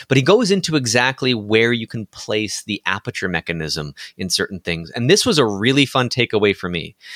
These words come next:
because if a telecentric lens or a more telecentric lens, if you can't get all the way there, but you can get partly,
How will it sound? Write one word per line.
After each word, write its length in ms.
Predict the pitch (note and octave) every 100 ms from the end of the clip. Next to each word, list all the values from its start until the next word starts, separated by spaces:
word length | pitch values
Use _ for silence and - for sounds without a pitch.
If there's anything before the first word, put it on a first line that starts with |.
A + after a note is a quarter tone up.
| - -
because 540 | C3+ - C#3+ C#3 A#2+ - - - -
if 240 | D#3+ C#3+ -
a 120 | C#3+
telecentric 640 | - F3+ G#3+ G3+ F#3+ F3+
lens 420 | B2+ G#2 F2+ G2+ -
or 240 | C#3+ B2 - - -
a 140 | C3+ A#2
more 380 | A2+ B2 D3+ D3+
telecentric 600 | B2+ G2+ - F#2 - -
lens, 200 | D#2 F#2+
if 80 |
you 80 | A2
can't 240 | - C3+ B2
get 160 | B2 -
all 180 | G#2+ G#2+
the 80 | G#2+
way 140 | G#2
there, 280 | F2+ D2+ D#2
but 220 | E2+ G#2
you 60 | -
can 120 | A2+
get 140 | A2+
partly, 420 | - A2+ G2+ F#2